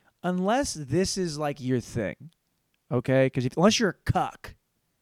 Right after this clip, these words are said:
right? 'Cause if you're, if you're fucking first team all cuck, you know, and you're thinking about, like, okay, she has this fantasy,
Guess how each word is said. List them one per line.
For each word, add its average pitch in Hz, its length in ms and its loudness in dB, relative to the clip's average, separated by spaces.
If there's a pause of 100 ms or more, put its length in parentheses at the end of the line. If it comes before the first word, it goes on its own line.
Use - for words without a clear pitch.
(240)
right? 123 320 -2
'Cause 147 120 -8
if 156 120 -4
you're, 247 180 -2 (120)
if 175 220 -4
you're 254 140 0
fucking 143 680 -2 (280)
first - 420 0
team 170 220 4
all 151 220 2
cuck, - 480 -4 (1400)
you 123 160 -2
know, 123 180 4
and 135 140 -2
you're 143 100 2
thinking 143 380 -6
about, 135 320 2
like, 123 200 -2
okay, 131 600 2 (2000)
she 175 760 0 (160)
has 127 340 0
this 123 160 -2
fantasy, 120 580 -2